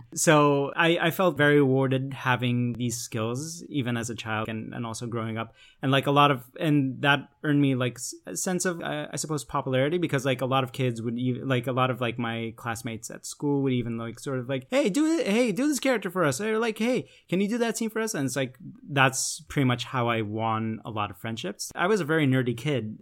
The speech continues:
as in my younger days. So I normally kept to myself and, like, I was frequently bullied on. So it's, I, I felt that having that skill, having that talent helped me get through. So little did I know,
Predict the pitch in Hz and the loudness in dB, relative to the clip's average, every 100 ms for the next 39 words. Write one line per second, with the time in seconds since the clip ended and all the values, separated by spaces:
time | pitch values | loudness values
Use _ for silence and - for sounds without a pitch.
0 | - 135 117 107 - - 135 117 113 113 | -10 -6 -6 -8 -12 -10 -6 -4 -4 -6
1 | 110 98 110 - 113 - 131 139 151 156 | -8 -8 -8 -8 -8 0 2 6 6 6
2 | 151 139 131 131 - 135 127 127 143 139 | 4 2 0 -6 -4 -2 -2 -2 -2 -2
3 | 135 127 113 110 117 117 104 107 - - | -2 -6 -8 -8 -6 -6 -8 -12 -18 -20
4 | _ _ 143 127 147 135 131 147 147 147 | _ _ -4 -4 -2 0 2 4 4 4
5 | 147 147 139 131 123 131 127 123 135 131 | 2 0 0 -2 -2 -4 -6 -6 -6 -2
6 | 147 135 135 127 127 - 147 143 139 127 | 0 0 0 -2 -4 -2 0 2 2 2
7 | 117 120 - - 139 123 110 127 127 123 | 0 -4 -8 -4 -4 -2 -4 -4 -4 -4
8 | 117 120 127 120 117 - 131 120 120 110 | -4 -6 -4 -4 -4 -4 -4 -2 -4 -2
9 | 113 - - 110 131 208 - 170 160 151 | -6 -6 -6 -4 -4 -2 4 6 6 4
10 | 151 - 151 156 226 247 220 220 220 165 | 2 -4 0 4 4 4 4 4 4 4
11 | 139 139 139 - | 2 2 0 -2